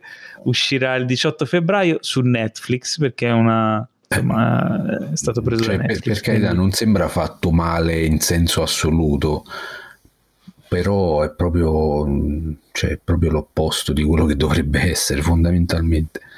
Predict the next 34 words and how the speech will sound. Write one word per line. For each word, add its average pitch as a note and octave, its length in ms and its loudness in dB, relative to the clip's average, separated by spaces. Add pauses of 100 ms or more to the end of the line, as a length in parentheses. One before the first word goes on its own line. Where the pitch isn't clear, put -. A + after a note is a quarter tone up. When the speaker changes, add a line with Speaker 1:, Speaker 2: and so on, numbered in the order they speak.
(880)
Speaker 1:
E C#3 100 -4
anche, F#3+ 260 2
Speaker 2:
Però, F#3 120 2
Speaker 1:
se-, - 100 0
Speaker 2:
yeah. D#3+ 80 0
Speaker 1:
non D3 140 4
so G3 140 4
se F#3 60 4
avete C3 240 2
notato, A#2 400 2
ma A#2+ 80 2
anche D3 160 0
il D#3 80 0
personaggio C#3 420 0
di B2 140 2
Leatherface A#2 680 0
in A2+ 60 2
questa A#2 240 -2
nuova B2 240 2
versione C3 680 0 (540)
mi C3 140 2
sembra B2 440 0
tutt'altro B2+ 580 -2
che B2 80 0
inquietante. A2 800 0 (480)
C'è - 160 -2
Speaker 2:
No, F3 60 0
Speaker 1:
una D#3 160 0
Speaker 2:
vabbè, - 20 0
Speaker 1:
scena - 260 0
Speaker 2:
sembra C#3+ 460 0
Speaker 1:
carina C3 480 0
nel B2 220 2
trailer, B2 760 0